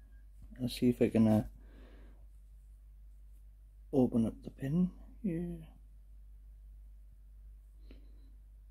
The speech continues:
I can't open up the pin at the moment.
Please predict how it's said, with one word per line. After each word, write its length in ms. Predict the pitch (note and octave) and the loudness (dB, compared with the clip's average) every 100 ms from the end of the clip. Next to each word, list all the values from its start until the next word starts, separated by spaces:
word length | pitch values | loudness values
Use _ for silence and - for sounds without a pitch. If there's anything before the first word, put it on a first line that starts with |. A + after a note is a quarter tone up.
| - - - - - - - | -20 -20 -20 -20 -20 -20 -20
I 160 | - | -18
can't 220 | - C3 B2+ | -12 -2 0
open 260 | G#2 A#2+ | 2 2
up 80 | - | 0
the 60 | - | -4
pin 260 | B2 C3 | -8 -6
at 60 | G2+ | -6
the 80 | C#3 | 2
moment. 360 | B2 D#3+ F#3 | 2 4 0